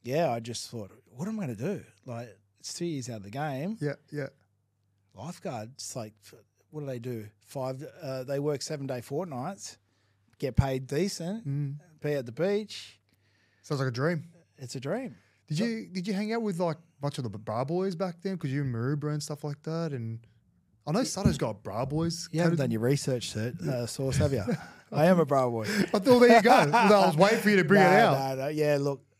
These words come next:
Speaker 1: I, um, there's, there's a lot of
Speaker 2: There's a bit of a
Speaker 1: negative pub-,
Speaker 2: stereotype
Speaker 1: it's a
Speaker 2: around.
Speaker 1: Yeah, but the,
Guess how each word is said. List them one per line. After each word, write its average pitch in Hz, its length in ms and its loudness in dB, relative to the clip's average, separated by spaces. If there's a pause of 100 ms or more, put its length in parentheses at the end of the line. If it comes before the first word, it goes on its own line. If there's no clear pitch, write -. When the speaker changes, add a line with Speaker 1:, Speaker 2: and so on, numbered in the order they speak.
Speaker 1:
I, 180 260 6
um, 143 320 2 (1300)
there's, 175 280 -4 (140)
there's 156 200 -6
a 151 80 -4
lot 147 200 -4
of 139 240 -8 (880)
Speaker 2:
There's 165 120 0
a 165 40 4
bit 226 120 4
of 190 40 2
a 156 40 2
Speaker 1:
negative 123 180 -2
pub-, 131 300 2
Speaker 2:
stereotype 107 400 -8
Speaker 1:
it's 113 120 -6
a - 40 -4
Speaker 2:
around. 104 220 -10
Speaker 1:
Yeah, 254 280 0
but 208 180 -2
the, 185 200 -2